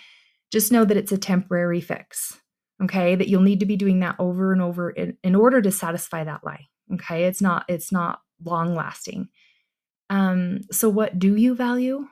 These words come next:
What is your redo? List them. Stay true to them. It's part of your roadmap to your own divine destination, and it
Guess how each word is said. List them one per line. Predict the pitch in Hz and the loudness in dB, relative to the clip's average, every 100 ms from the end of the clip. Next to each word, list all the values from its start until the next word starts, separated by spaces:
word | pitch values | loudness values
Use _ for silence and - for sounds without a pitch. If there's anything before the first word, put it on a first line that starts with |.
| _ _ _ _ _ _ _ _ | _ _ _ _ _ _ _ _
What | 190 226 - | -4 -2 2
is | 202 190 | 2 2
your | 202 202 | 2 0
redo? | 180 185 185 220 247 269 _ _ _ _ - | 0 0 0 0 0 -4 _ _ _ _ -6
List | 285 285 - | -4 -2 -6
them. | - - 147 _ _ _ _ _ _ _ | -10 -12 -20 _ _ _ _ _ _ _
Stay | - - 220 | -8 0 2
true | 220 - 277 | 0 -4 -2
to | 214 | -2
them. | 143 151 151 _ _ _ - | -4 -10 -14 _ _ _ -6
It's | 185 - | -6 -6
part | - - 220 254 247 - | -12 -12 -6 -6 -6 -4
of | 214 202 190 - _ _ _ | -2 -2 -4 -8 _ _ _
your | 185 208 226 233 | 0 4 4 4
roadmap | 196 175 165 - - - _ _ _ _ _ _ _ - | 2 -2 -4 -10 -12 -14 _ _ _ _ _ _ _ -8
to | 202 | -2
your | 190 175 202 240 | -2 2 2 2
own | 247 226 214 | 2 2 2
divine | 196 185 175 | 0 -2 -2
destination, | 180 - - 175 160 - - 208 220 - _ _ _ _ | -4 -6 -8 -6 -6 -10 -6 -6 -6 -8 _ _ _ _
and | 196 202 202 208 214 214 214 196 - _ _ _ _ _ _ _ | -6 -4 -4 -2 0 0 0 -4 -10 _ _ _ _ _ _ _
it | 214 208 - - | -2 -2 -4 -8